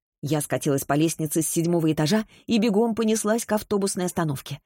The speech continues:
«Скорей, скорей!» Но было поздно. У меня стало темнеть в глазах, и последнее, что я видела, это как земля внезапно встала на дыбы, и я прямо лицом врезалась в нее, даже не успев выставить перед собой руки.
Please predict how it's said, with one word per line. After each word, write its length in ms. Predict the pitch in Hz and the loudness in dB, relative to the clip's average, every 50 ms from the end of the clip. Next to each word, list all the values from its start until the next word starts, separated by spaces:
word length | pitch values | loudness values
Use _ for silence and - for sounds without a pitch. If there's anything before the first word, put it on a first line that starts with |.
| _ - _ - | _ -20 _ -12
«Скорей, 460 | - - - 170 165 151 135 139 151 | -10 -4 -2 0 0 0 0 -2 -4
скорей!» 600 | - - - 220 220 226 254 247 220 175 151 - - - - _ _ - | -4 2 4 4 6 6 6 6 6 4 2 -2 -14 -20 -20 _ _ -2
Но 360 | 180 190 196 214 226 233 233 | 2 4 6 6 6 6 6
было 380 | 202 175 147 180 175 151 170 - | 4 4 2 2 2 2 2 0
поздно. 500 | - - 185 190 170 151 151 156 151 - _ _ _ _ _ - | 0 0 0 0 2 0 -2 -2 -4 -4 _ _ _ _ _ -4
У 40 | 165 | -2
меня 180 | 170 180 185 | 0 0 0
стало 260 | 170 - 185 185 196 190 | 0 0 0 0 0 0
темнеть 360 | - 196 180 180 190 180 160 | 0 -2 -2 0 0 0 0
в 80 | 147 | 0
глазах, 520 | 143 165 175 208 208 180 240 277 294 - - - - - - _ - | 0 2 2 2 2 2 0 0 -2 -4 -10 -16 -20 -20 -20 _ -4
и 100 | 196 190 | -4 -2
последнее, 520 | - 226 220 - 220 233 196 156 160 170 | 0 0 -2 0 0 0 0 2 2 0
что 160 | 165 - 180 | 0 2 2
я 140 | 175 180 180 | 2 4 4
видела, 500 | 175 180 240 277 202 175 170 160 156 151 _ - - _ - | 2 4 2 2 4 4 4 2 2 -2 _ -14 -20 _ -4
это 160 | 139 143 185 | -2 -2 0
как 160 | - 165 151 | 2 2 0
земля 440 | 151 143 160 196 196 202 202 196 175 151 | 2 2 2 4 4 4 4 4 2 2
внезапно 580 | 147 160 175 190 160 180 190 175 - 147 151 | 0 2 2 4 4 2 0 0 0 -2 -2
встала 340 | 151 - - 185 185 196 170 | -2 -2 0 2 4 4 4
на 140 | 160 165 170 | 4 4 6
дыбы, 440 | 156 175 170 165 226 277 262 214 - - - - - _ - | 6 6 6 6 6 4 4 4 0 -4 -20 -20 -20 _ -2
и 80 | - 143 | 2 4
я 180 | 165 196 220 208 | 4 4 4 4
прямо 280 | - 214 220 202 190 | 4 4 6 6 6
лицом 400 | 185 185 185 - - 262 254 208 | 6 6 4 4 2 2 2 4
врезалась 560 | 160 160 196 269 320 214 175 170 170 156 - | 4 4 6 6 4 4 4 4 4 2 2
в 60 | - 175 | 0 0
нее, 340 | 196 226 220 233 202 170 - - - - _ - | 2 4 6 6 4 4 2 -4 -20 -18 _ -4
даже 280 | 151 143 208 190 175 185 | 0 2 4 4 4 4
не 120 | 175 185 | 4 4
успев 440 | 190 180 - - - 247 226 - - | 2 2 0 -2 0 0 0 2 0
выставить 560 | 160 180 240 220 - - 220 226 226 208 - | 0 0 0 0 2 2 2 2 2 0 0
перед 240 | - 208 202 208 - | 0 2 2 2 0
собой 360 | - 185 175 147 175 185 185 | 2 0 2 2 4 2 4
руки. 360 | 185 170 156 - - 151 147 | 2 2 0 -2 -6 -8 -8